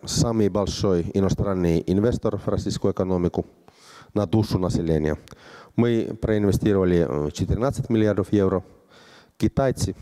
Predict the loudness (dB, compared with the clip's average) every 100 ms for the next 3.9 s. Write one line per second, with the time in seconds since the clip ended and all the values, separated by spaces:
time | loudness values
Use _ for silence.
0 | -14 -4 -2 0 0 0 -2 -2 -2 -2
1 | -4 -4 -2 -4 -4 -2 -2 -4 -12 -20
2 | _ 0 2 2 2 -2 -4 -12 -20 -20
3 | -20 -14 -6 -4 -2 -2 -2 -2 -2